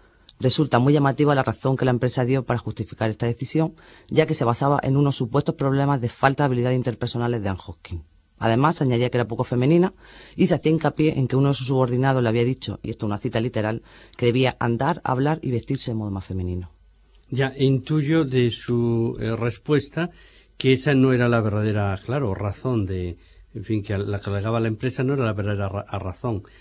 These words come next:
Speaker 2: A su juicio, ¿cuál es la verdadera razón de la negativa de la empresa?
Speaker 1: Bueno, parece claro que no se discrimina a Anne Hopkins por el hecho de ser mujer.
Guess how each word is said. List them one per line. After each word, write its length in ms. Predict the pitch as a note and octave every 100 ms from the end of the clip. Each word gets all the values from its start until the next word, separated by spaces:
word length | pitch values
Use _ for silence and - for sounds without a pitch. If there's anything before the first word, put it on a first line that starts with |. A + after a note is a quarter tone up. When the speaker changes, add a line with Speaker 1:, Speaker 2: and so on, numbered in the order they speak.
| _
Speaker 2:
A 100 | B2+
su 140 | D3+
juicio, 260 | C#3 F#3 F#3
¿cuál 180 | F3+ F3+
es 120 | D#3
la 100 | C#3+
verdadera 440 | B2+ A#2 B2+ C3
razón 260 | A#2 - C3
de 80 | B2
la 120 | A2
negativa 380 | G#2 G2+ A#2 G#2+
de 80 |
la 60 | G2
empresa? 540 | F#2 - F2+ - E2+ - - - - -
Speaker 1:
Bueno, 300 | C3 G#2+ F#2
parece 320 | A#2+ B2+ D3+
claro 280 | D3 C#3+ -
que 460 | C3+ A#2+ A2 A2
no 140 | A2+ B2
se 140 | C3+
discrimina 400 | A#2+ - B2 A2+
a 20 |
Anne 80 | A2+
Hopkins 380 | B2+ - C#3+ C3
por 140 | B2+
el 80 | A2+
hecho 160 | A#2 A#2
de 20 |
ser 140 | A#2
mujer. 360 | A#2 A2+ D#3